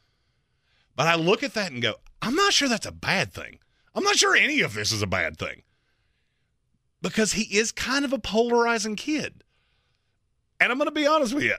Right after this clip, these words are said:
I, I pulled for a lot of Chad Pennington-led teams. There wasn't a lot dynamic about Chad. Love him, always will.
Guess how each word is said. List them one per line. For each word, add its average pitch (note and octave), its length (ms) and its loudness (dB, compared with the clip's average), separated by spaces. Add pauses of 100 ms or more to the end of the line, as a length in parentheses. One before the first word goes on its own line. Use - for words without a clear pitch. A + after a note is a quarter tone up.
(320)
I, F#3 200 2
I F#3 140 2
pulled C4+ 280 -4
for A#3 140 -2
a G#3+ 60 4
lot A3+ 280 4
of G3 140 -6
Chad G#3+ 440 0
Pennington-led F#3+ 840 0
teams. D3 480 -2 (560)
There A3 80 4
wasn't E4+ 340 2
a D#4 60 0
lot D4+ 260 2
dynamic F#3+ 680 2
about D3 300 0
Chad. G#2+ 500 -2 (600)
Love C4 300 4
him, B3+ 260 -2 (160)
always B3+ 460 2
will. B3 380 0